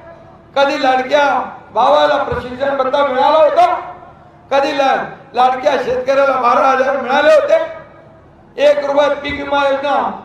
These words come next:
मिळाली होती? तुम्हाला सांगतो, त्याला संवेदना,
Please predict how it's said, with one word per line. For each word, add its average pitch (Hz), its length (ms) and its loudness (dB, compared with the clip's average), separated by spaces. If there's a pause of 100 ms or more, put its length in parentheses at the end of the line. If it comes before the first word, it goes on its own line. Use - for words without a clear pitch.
(100)
मिळाली 302 300 0
होती? 320 340 -2 (1900)
तुम्हाला 156 360 -12
सांगतो, 160 800 -16 (680)
त्याला 156 300 -10
संवेदना, 156 960 -10